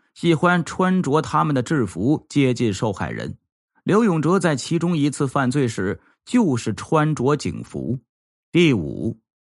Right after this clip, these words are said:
而随着韩国经济水平提高，贫富差距越来越大时，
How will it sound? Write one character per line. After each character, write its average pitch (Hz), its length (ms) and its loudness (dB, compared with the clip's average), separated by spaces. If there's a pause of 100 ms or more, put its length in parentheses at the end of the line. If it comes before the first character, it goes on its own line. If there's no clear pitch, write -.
(300)
而 165 220 2
随 160 320 2
着 147 240 4
韩 160 420 0
国 156 160 2
经 185 220 0
济 135 180 0
水 90 180 -6
平 117 160 -2
提 110 160 -4
高， 120 260 -4 (340)
贫 226 280 6
富 180 160 0
差 160 360 0
距 135 160 -2
越 143 280 0
来 69 200 -2
越 120 180 0
大 113 220 -4
时， 64 340 -10